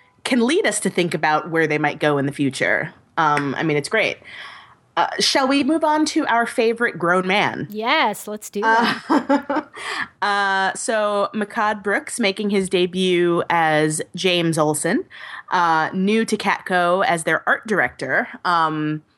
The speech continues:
Speaker 1: but having won a Pulitzer Prize for, uh, taking the first photo of Superman,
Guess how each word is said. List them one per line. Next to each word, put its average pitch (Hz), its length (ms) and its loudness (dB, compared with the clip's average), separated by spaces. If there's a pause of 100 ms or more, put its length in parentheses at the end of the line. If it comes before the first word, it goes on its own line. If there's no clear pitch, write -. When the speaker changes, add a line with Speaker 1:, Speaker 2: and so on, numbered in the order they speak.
(380)
Speaker 1:
but 208 180 -2
having 220 300 0
won 214 220 -2
a 196 40 -8
Pulitzer 196 460 -4
Prize 180 560 0
for, 165 720 2
uh, 147 420 2 (120)
taking 202 340 0
the 170 80 4
first - 320 -2
photo 220 380 0
of 143 80 0
Superman, 151 580 0